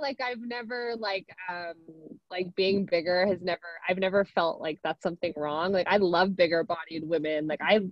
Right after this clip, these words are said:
I think bigger bodies are, like, gorgeous. Like, I love having a more voluptuous frame. And I'm Latina. And so, like, being Puerto Rican, like, it's celebrated to have, like, a voluptuous body. Like, you're seen as, like, a prize hen, <laughs> you know?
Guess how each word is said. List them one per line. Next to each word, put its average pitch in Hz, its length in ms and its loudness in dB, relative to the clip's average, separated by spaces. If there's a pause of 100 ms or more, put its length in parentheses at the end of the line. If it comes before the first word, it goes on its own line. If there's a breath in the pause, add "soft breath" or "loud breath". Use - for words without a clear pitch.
(140)
I 220 120 6
think 277 200 6
bigger 180 220 6
bodies 170 380 2
are, 165 80 4
like, 151 180 0
gorgeous. 165 760 4
Like, 170 160 -2
I 185 120 2
love 175 340 0 (100)
having 165 360 0
a 165 40 -4
more 165 220 0
voluptuous 160 680 -2
frame. 151 420 -2
And 156 100 -2
I'm 202 120 4
Latina. 190 460 4
And 165 340 -2
so, 165 140 4
like, 156 200 2 (400 soft breath)
being 233 260 6
Puerto 233 220 6
Rican, 226 480 4
like, 196 260 2
it's 202 300 -2
celebrated 151 840 2
to 165 60 -6
have, 156 360 -8
like, 147 220 -8 (280)
a 180 120 -2
voluptuous 170 580 -4
body. 147 560 -4
Like, 156 160 -6
you're 170 300 0
seen 190 340 0
as, 175 160 2
like, 165 220 0
a 156 280 -2
prize 208 380 6
hen, 190 400 0
<laughs> 170 40 -12
you 254 200 2
know? 302 200 8